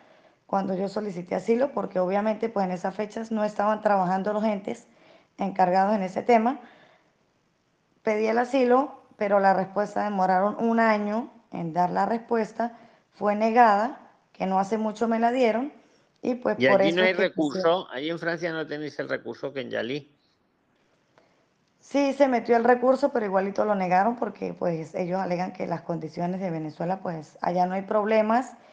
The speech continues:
Speaker 1: y que obviamente yo podría volver a mi país, a pesar de que, bueno, yo tengo amenazas y, pues, no, no puedo volver a mi país.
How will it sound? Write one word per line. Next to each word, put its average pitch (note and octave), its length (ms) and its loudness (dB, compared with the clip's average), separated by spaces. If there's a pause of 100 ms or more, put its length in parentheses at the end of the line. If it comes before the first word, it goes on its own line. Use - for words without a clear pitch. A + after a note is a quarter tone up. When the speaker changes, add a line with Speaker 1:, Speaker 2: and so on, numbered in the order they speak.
(360)
Speaker 1:
y C4 160 -2
que B3+ 160 0
obviamente A3+ 560 2
yo G#3+ 200 2
podría G#3 640 2 (280)
volver G3 340 6
a G#3 80 4
mi G3+ 120 -2
país, F#3 500 0 (220)
a G3+ 180 2
pesar G#3 420 4
de A3+ 400 2 (320)
que, F#3 240 2
bueno, F#3 300 0
yo F3 400 0
tengo F#3 440 0
amenazas E3+ 580 -2
y, G#3 120 -6
pues, E3+ 200 -8
no, D#3+ 440 -6
no F3+ 280 0
puedo A3+ 260 2
volver E3 300 -2
a F3+ 40 -2
mi E3+ 120 -4
país. D#3+ 400 -6